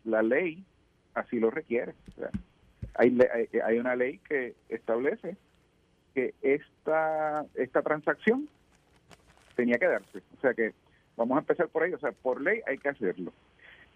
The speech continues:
Eh, número dos, eh, nadie, nadie puede garantizar que haya o no hayan, eh, aumentos en la tarifa, porque hay, la tarifa depende de muchas cosas que van más allá de Genera,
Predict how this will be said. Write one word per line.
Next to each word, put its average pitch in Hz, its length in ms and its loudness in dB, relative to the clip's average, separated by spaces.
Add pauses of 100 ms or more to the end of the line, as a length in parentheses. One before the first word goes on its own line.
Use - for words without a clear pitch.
(140)
Eh, 113 380 8 (540)
número 127 360 4
dos, 135 180 -2 (680)
eh, 127 580 6 (520)
nadie, 120 720 4 (380)
nadie 127 440 0
puede 151 500 -2
garantizar 147 1000 -2 (920)
que 113 160 2
haya 160 340 4
o 139 120 0
no 151 160 -2
hayan, 175 360 2 (280)
eh, 110 260 0
aumentos 117 500 -2
en 160 140 -6
la 135 140 4
tarifa, 113 640 -6
porque 113 560 0
hay, 127 340 0
la 117 160 -2
tarifa 123 300 0
depende 180 340 0
de 143 120 -4
muchas 170 420 -6
cosas 214 340 -2
que 131 140 2
van 123 180 0
más 151 160 0
allá 143 220 2
de 127 100 -4
Genera, 120 560 -6